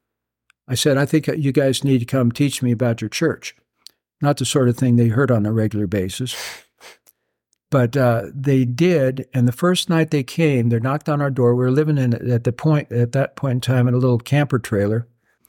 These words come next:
And, uh, when they went to knock on the door, and I went to open the door, I remembered a verse of scripture I'd been given nine years prior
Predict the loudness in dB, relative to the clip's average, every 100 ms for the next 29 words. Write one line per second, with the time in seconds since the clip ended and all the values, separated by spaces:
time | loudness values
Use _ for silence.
0 | -20 _ _ _ _ _ 2 2 2 2
1 | 0 -4 -8 -2 0 2 0 -2 -2 0
2 | 0 0 2 0 2 2 2 2 0 -2
3 | 0 -2 -2 -4 -2 -2 0 0 -2 -4
4 | -2 0 0 2 0 -2 -10 _ _ _
5 | _ _ _ -2 0 2 0 -2 -4 0
6 | -2 0 -2 0 0 0 2 0 2 0
7 | 0 -4 _ _ _ _ -4 0 2 2
8 | 2 0 -2 -4 0 2 2 0